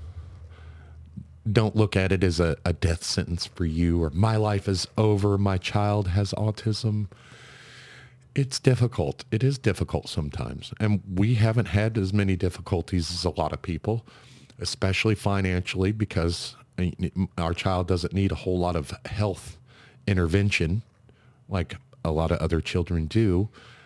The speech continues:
They have a lot of not only mental issues, but they have health issues as well. We've been lucky and haven't had that. I know it ha-, I know it exists, but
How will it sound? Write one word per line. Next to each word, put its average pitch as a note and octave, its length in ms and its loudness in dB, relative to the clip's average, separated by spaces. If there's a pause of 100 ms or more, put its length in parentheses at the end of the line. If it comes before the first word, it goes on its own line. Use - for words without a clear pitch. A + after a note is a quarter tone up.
(180)
They F2 100 -2
have F2 440 -2
a F#2 40 0
lot F2 200 2
of D#2+ 180 -2 (100)
not G#2 240 0
only G2+ 220 2
mental F2 500 2 (880)
issues, A2+ 480 0
but - 140 -8
they F#2 120 0
have E2+ 180 -2
health A2 280 0
issues F2 360 -4
as F2+ 160 -6
well. C#2+ 260 0 (540)
We've G2 180 2
been G2 180 4
lucky F2+ 420 0 (200)
and E2+ 140 -6
haven't D2+ 240 -4
had F#2+ 300 0
that. B1 300 -4 (1500)
I G2 80 2
know G#2 200 6
it A2 100 2
ha-, G2 300 -2 (100)
I A#2 80 4
know C3 140 6
it E2+ 100 2
exists, - 580 -6 (720)
but F2+ 320 2